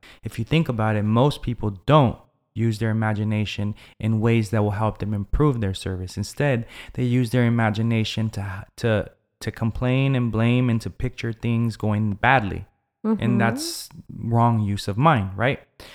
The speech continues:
Speaker 1: So we want to really start using our mind to see what we do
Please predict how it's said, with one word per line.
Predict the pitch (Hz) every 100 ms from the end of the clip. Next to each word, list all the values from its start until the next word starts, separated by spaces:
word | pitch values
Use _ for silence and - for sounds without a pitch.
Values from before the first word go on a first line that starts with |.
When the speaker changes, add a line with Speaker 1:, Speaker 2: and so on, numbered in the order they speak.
| -
Speaker 1:
So | - 151 139 131
we | - 123 160
want | 175 175 175
to | 147
really | 120 143 165 180
start | 165 - 147 151 -
using | 127 131 147
our | 135
mind | 127 123 127 127
to | 110
see | - 123 127
what | 120 117 64
we | 113
do | 104 107 104 110